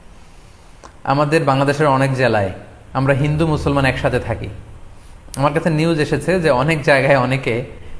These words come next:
হিন্দুদের মন্দিরের সামনে কুরবানির গরু জবাই করে, এটা ঠিক না। কারণ আমরা জানি যে ওরা এই গরুর পূজা করে থাকে। So আমরা এমন কিছু করব না যেটা ওদেরকে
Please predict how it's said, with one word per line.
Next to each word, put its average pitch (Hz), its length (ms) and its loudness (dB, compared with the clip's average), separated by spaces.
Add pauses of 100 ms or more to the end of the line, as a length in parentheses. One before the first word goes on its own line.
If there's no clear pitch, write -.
হিন্দুদের 151 460 2
মন্দিরের 180 380 2
সামনে 147 380 0
কুরবানির 139 460 0
গরু 131 200 0
জবাই 117 320 2
করে, - 140 -4
এটা 143 140 -2
ঠিক 139 200 -4
না। 101 120 -6 (920)
কারণ 139 160 2
আমরা 147 200 2
জানি 139 340 2
যে 117 400 0 (480)
ওরা 131 440 4 (560)
এই 123 180 0
গরুর 143 380 0
পূজা 165 220 2
করে 160 200 2
থাকে। 110 320 -4 (320)
So 170 60 2
আমরা 156 220 2
এমন 180 220 0
কিছু 185 160 -2
করব 156 300 0
না 139 240 0
যেটা 143 260 0
ওদেরকে 123 300 -2